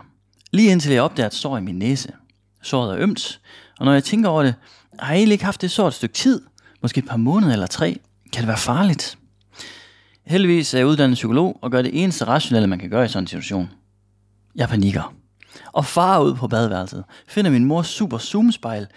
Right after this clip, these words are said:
Stiger mig selv direkte op i tuden. Det gør mig ikke rolig. Tværtimod. Jeg får kun flere tanker. Hvad er der galt med mig? Måske Google har svaret. Jeg søger efter noget med sår i næse. Dårlige nyheder.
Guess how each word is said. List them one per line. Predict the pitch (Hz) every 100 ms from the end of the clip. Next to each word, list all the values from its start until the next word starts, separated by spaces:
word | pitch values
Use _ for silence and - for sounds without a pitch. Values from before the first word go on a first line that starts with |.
| _
Stiger | - 208 226
mig | 135
selv | 151 170
direkte | 180 156 156
op | 143
i |
tuden. | 123 196 139 107 _ _ _
Det | 175
gør | 90
mig | 104
ikke | 160
rolig. | 120 123 110 _ _
Tværtimod. | - 156 170 110 165 170 - - 165
Jeg | 156
får |
kun | 110 113
flere | - 180 180
tanker. | 117 117 123 95 _ _
Hvad | - 135
er |
der | 170
galt | 202 127
med |
mig? | 123 110 - - -
Måske | 139 170
Google | 165 208 131
har | 98
svaret. | 90 87 85 76 _ - - -
Jeg | 120 120
søger | 147
efter | 131 110
noget | 120
med | 95
sår | - - 147 120
i |
næse. | 92 107 139 - - _ _ -
Dårlige | 113 110 92
nyheder. | 98 95 87